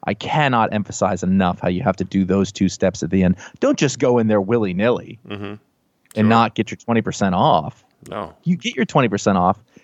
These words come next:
Speaker 1: but specifically use the promo code I fanboy at mack weldon dot com slash i fanboy. And obviously you people are doing that because they keep coming back and asking us to talk about it more, which we're always excited to do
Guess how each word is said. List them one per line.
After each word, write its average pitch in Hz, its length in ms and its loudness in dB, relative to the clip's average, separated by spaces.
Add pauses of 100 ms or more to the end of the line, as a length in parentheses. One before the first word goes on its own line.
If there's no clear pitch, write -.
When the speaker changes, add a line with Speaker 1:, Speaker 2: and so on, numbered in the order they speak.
(180)
Speaker 1:
but - 120 2
specifically 175 560 0
use 131 300 2
the - 80 -8 (140)
promo 113 260 2
code 127 160 2
I 92 140 2
fanboy 90 500 -2
at 87 220 -4
mack 90 260 0
weldon 90 240 2
dot 85 140 0
com 92 160 2
slash 87 260 0
i - 80 2
fanboy. 95 440 0 (360)
And 170 140 2
obviously 269 320 0
you 247 80 0
people 220 180 0
are 190 60 2
doing 147 220 0
that 95 180 -4
because 113 240 -2
they 127 100 2
keep 151 160 -4
coming 131 200 0
back 110 220 4
and 101 80 0
asking 101 220 0
us 92 120 -8
to - 60 -10
talk 95 200 0
about 90 160 0
it - 80 -6
more, 92 160 2
which 92 180 -4
we're 92 60 4
always 90 200 2
excited 90 340 0
to 87 40 -2
do 76 240 -2